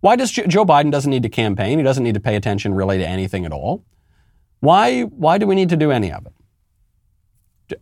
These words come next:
Uh, Jen Psaki doesn't need to give real answers to the American. We don't need to do any of it. We're all just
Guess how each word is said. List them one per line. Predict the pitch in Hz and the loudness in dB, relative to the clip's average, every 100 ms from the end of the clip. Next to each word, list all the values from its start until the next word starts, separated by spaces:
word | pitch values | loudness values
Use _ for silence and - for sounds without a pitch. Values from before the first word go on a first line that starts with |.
| - | -2
Uh, | 110 | -2
Jen | 110 151 | 0 0
Psaki | 165 147 139 151 | 2 2 2 0
doesn't | 139 127 | 0 0
need | 117 | 0
to | 110 | 0
give | 117 110 | 0 0
real | 104 113 | 2 2
answers | 98 101 135 123 | 2 0 -2 -4
to | 117 | -2
the | 98 | -2
American. | 95 95 92 110 | 0 -2 -2 -2
We | 208 | 0
don't | 262 | 0
need | 247 | 2
to | 190 | 2
do | 175 170 | 2 2
any | 151 90 | 2 -2
of | - | -6
it. | - | -6
We're | 113 - | -6 2
all | 175 220 | 4 4
just | 226 254 | 2 -4